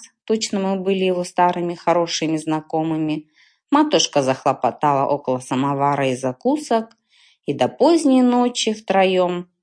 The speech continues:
мы незаметно провели время в беседе о крестьянских нравах и поповском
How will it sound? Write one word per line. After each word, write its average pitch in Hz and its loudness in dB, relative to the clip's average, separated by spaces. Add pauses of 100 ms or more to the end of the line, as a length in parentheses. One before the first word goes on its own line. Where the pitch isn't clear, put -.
мы 233 0
незаметно 196 0
провели 147 -2
время 240 2 (120)
в 143 -12
беседе 247 -2
о - -16
крестьянских 202 -4
нравах 226 0
и 226 -4
поповском 208 -4